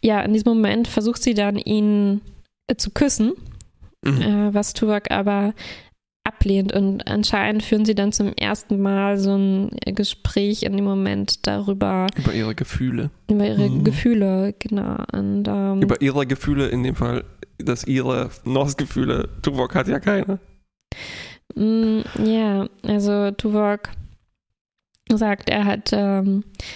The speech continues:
Speaker 1: Appreciation und Respect für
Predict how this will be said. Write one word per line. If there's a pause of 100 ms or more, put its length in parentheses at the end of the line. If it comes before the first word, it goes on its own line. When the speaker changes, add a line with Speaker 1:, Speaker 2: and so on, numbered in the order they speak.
(180)
Speaker 1:
Appreciation
und
Respect (200)
für